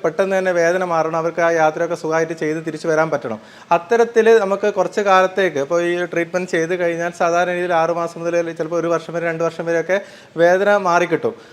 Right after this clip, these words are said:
അത്തരത്തിലുള്ളൊരു ചികിത്സാ രീതിയാണ് നമ്മൾ പറയുന്നത്. എന്താ ഇതിൽ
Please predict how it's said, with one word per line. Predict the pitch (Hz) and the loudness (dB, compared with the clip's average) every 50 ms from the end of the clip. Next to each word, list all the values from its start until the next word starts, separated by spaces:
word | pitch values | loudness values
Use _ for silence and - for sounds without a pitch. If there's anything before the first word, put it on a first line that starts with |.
| - - | -2 2
അത്തരത്തിലുള്ളൊരു | 165 175 170 - 254 247 254 254 254 240 233 233 226 226 202 | 2 2 4 4 4 4 4 2 2 2 4 4 2 2 0
ചികിത്സാ | 185 180 175 180 208 196 196 185 | -4 -4 -2 2 2 2 4 2
രീതിയാണ് | 175 160 165 165 151 151 170 190 196 | 0 0 0 0 0 0 0 -2 -2
നമ്മൾ | 180 170 165 | -2 -2 -2
പറയുന്നത്. | 160 160 147 147 147 143 131 117 135 175 - - - - - - _ - | 0 0 0 0 0 -2 -4 -4 -4 -6 -6 -10 -20 -20 -20 -20 _ -6
എന്താ | 175 170 190 208 202 202 | -4 2 4 4 4 4
ഇതിൽ | 202 202 202 196 190 214 | 2 0 -2 0 2 6